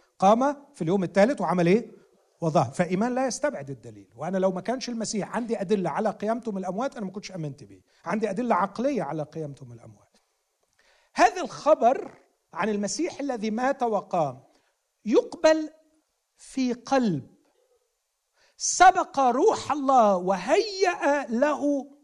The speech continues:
موضعاً فيه. المسيح بيقول لهم: "أنتم مش بتقبلوا كلامي لأن كلامي ليس له موضع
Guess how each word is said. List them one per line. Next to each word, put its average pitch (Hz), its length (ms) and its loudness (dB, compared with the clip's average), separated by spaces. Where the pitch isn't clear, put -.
موضعاً 175 960 -4
فيه. 131 440 -14
المسيح 214 320 2
بيقول 262 420 -2
لهم: 220 400 4
"أنتم 320 480 -4
مش 294 240 -4
بتقبلوا 254 760 0
كلامي 254 380 -4
لأن 220 380 -4
كلامي 226 680 0
ليس 233 380 2
له 254 580 4
موضع 226 640 0